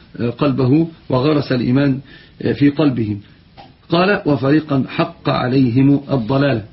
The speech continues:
لأن الله لا يظلم الناس شيئا. قال الله تعالى: "إن الله لا يظلم مثقال ذرة، إن الله لا يظلم الناس شيئا". في الحديث القدسي: "يا عبادي إني حرمت الظلم على نفسي"، مع أنه قادر عليه: "يا عبادي إني حرمت الظلم على نفسي وجعلته بينكم محرما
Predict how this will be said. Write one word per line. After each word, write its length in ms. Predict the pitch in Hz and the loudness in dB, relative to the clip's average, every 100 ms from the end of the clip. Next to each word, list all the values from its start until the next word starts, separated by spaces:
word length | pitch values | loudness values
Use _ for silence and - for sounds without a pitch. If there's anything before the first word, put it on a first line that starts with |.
| - | -6
لأن 220 | 123 127 | -2 0
الله 240 | 127 131 | 0 0
لا 160 | 123 143 | 0 0
يظلم 180 | 131 127 | 0 0
الناس 260 | 135 139 | 0 0
شيئا. 340 | 139 147 123 117 - - - | 0 0 -2 -6 -8 -20 -8
قال 100 | 120 | -4
الله 180 | 127 131 | -2 -2
تعالى: 300 | 127 135 143 | 0 0 0
"إن 100 | 120 | 0
الله 220 | 120 135 | 0 0
لا 120 | 127 135 | 0 0
يظلم 320 | 139 127 120 | 0 0 -2
مثقال 380 | 113 147 156 160 | -2 -2 0 0
ذرة، 280 | 139 107 - - - | -2 -4 -12 -16 -4
إن 100 | 117 | 0
الله 280 | 123 139 131 | 2 2 0
لا 160 | 127 147 | 0 0
يظلم 180 | 135 | 2
الناس 280 | 127 135 143 | 2 0 -2
شيئا". 300 | 143 135 104 - - - - | -2 -2 -4 -10 -20 -20 -16
في 60 | - | -6
الحديث 260 | 143 143 | -2 -2
القدسي: 320 | 151 143 170 | 0 0 2
"يا 120 | 160 147 | 2 2
عبادي 380 | 139 165 147 | 0 2 2
إني 140 | 143 143 | 2 0
حرمت 380 | 139 143 147 135 | 0 0 0 -2
الظلم 340 | 113 165 165 | 0 0 2
على 160 | 143 156 | 2 0
نفسي"، 280 | 156 - - | -2 -4 -6
مع 120 | - | -2
أنه 220 | 131 139 | 2 2
قادر 340 | - 180 175 151 | 2 0 0 0
عليه: 340 | 151 151 95 - - - - 123 | 2 0 -2 -14 -20 -20 -10 -6
"يا 60 | |
عبادي 360 | 123 135 139 139 | -2 0 0 2
إني 120 | 139 | 2
حرمت 300 | - 143 131 | 2 -2 0
الظلم 200 | 120 139 | -2 0
على 140 | 127 | 0
نفسي 180 | 143 - | -2 -2
وجعلته 420 | 120 120 117 143 | -4 -4 -2 -2
بينكم 400 | 123 123 139 139 | 0 -2 -2 -2
محرما 480 | 120 127 135 175 180 | -4 -2 0 2 0